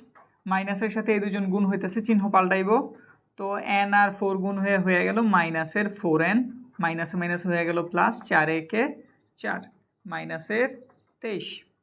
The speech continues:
তারপরে মাইনাসের ফোর এন আছে, লিখলাম।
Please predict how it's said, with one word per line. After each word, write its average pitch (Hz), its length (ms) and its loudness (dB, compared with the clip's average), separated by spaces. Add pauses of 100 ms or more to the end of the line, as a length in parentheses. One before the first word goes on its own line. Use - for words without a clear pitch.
(760)
তারপরে 202 420 -2 (1400)
মাইনাসের 190 460 -4
ফোর 190 220 0
এন 190 160 0
আছে, 196 160 -4 (1400)
লিখলাম। 170 460 -6